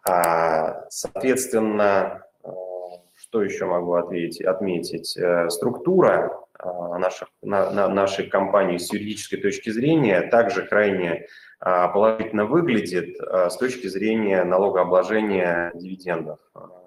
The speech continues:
то есть, э, а, холдинговая компания, которая является эмитентом, а, глобальных депозитарных расписок, а, находится на, а, Кипре.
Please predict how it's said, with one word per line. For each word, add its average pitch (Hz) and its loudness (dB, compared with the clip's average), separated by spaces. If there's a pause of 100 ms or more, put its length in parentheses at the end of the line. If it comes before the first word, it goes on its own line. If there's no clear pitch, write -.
(360)
то 90 -6
есть, 85 -10
э, 87 -2 (1120)
а, 104 2
холдинговая 107 0
компания, 120 2
которая 98 2
является 104 0
эмитентом, 95 -4
а, 90 -6
глобальных 98 0
депозитарных 98 -2
расписок, 110 -2
а, 90 4
находится 101 -2
на, 95 0
а, 87 -10
Кипре. - -10